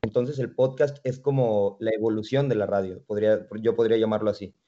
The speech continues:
Porque es un, es un, es un concepto muy similar al de la radio, es un concepto que siempre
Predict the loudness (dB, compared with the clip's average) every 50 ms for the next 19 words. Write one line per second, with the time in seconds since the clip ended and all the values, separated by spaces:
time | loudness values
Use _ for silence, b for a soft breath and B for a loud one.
0 | _ _ _ _ _ _ _ _ _ _ 0 2 4 4 2 2 0 -2 -2 -4
1 | -4 -4 -6 -4 -2 -2 -2 -2 0 0 0 0 0 -2 -6 -8 -6 -4 -2 0
2 | 0 0 2 0 0 2 4 4 6 4 4 4 2 2 2 4 4 4 4 4
3 | 4 4 4 4 4 2 2 2 -2 -4 -6 -10 -6 -4 -4 -4 -2 -4 -4 -4
4 | -4 -6 -6 -4 -2 -2 -2 -2 -2 -4 -6 -10 -6 -4 -2 -2 -2 0 2 2
5 | 2 2 0 -4